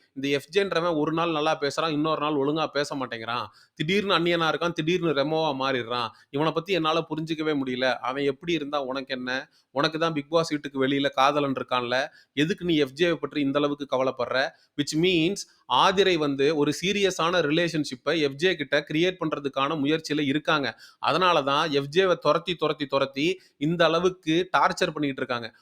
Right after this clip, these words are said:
ஒரு கட்டத்துக்கு மேல இது ரொம்ப தப்பா போகுது அப்படிங்கிறத உணர்ந்த எஃப் ஜே கனி அக்கா கிட்ட வந்து உட்கார்ந்து ஒப்பாரி வைக்க ஆரம்பிச்சிட்டான். "ஆதிரை இந்த மாதிரி பண்ணுது, என்னால இந்த பொண்ணோட லைஃப் வீணாயிடக்கூடாது அப்படின்னு நான் நினைக்கிறேன்" அப்படின்னு சொல்லி உருட்ட ஆரம்பிச்சிட்டான்.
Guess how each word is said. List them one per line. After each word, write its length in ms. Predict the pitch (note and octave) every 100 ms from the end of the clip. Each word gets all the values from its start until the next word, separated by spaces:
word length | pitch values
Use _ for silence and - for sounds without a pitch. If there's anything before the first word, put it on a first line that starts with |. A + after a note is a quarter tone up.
| _
ஒரு 160 | C#3+ C#3+
கட்டத்துக்கு 480 | C#3+ G#3+ G3+ G3
மேல 220 | E3+ D#3+ F3+
இது 140 | D#3+
ரொம்ப 260 | C#3+ D#3+ F#3
தப்பா 360 | D3+ - F3+
போகுது 480 | F3+ D#3 D3 C#3+ D3+
அப்படிங்கிறத 480 | D#3+ E3 E3 D3+ D#3
உணர்ந்த 460 | C3+ C#3+ F3+ F3
எஃப் 240 | C#3+ B2+ A#2+
ஜே 340 | B2+ C#3 F3 F3+ - _
கனி 280 | C#3+ F3
அக்கா 240 | G3 F3+ D#3
கிட்ட 220 | C#3 C#3
வந்து 260 | C3 D3 E3+
உட்கார்ந்து 420 | C#3 D#3+ D3+ D#3
ஒப்பாரி 320 | C3+ E3+ E3+
வைக்க 260 | D3+ C3+ B2+
ஆரம்பிச்சிட்டான். 400 | A#2+ A#2 A2+ A2+ _ _ -
"ஆதிரை 300 | C3 E3+ E3
இந்த 240 | D#3+ C#3+
மாதிரி 240 | C#3 D3+ D3
பண்ணுது, 520 | C3 C#3 B2 B2+ A#2+ G2+ - -
என்னால 720 | C3 E3 D#3+ D#3+ E3 F#3 G3+
இந்த 200 | D3+ C#3+
பொண்ணோட 340 | D3 E3 E3 D3+
லைஃப் 280 | C#3+ D3+ E3
வீணாயிடக்கூடாது 1040 | C3+ E3 E3 E3 D3 C3+ C#3 C3+ C3+ C3+
அப்படின்னு 260 | B2 C3 C#3
நான் 200 | B2 B2
நினைக்கிறேன்" 540 | B2 B2 A#2 A#2+ A#2 - _
அப்படின்னு 280 | A#2 C3 D3
சொல்லி 280 | E3 C#3+ D3
உருட்ட 220 | C3 D3+ D#3
ஆரம்பிச்சிட்டான். 580 | C3 A2+ G#2+ A2 B2+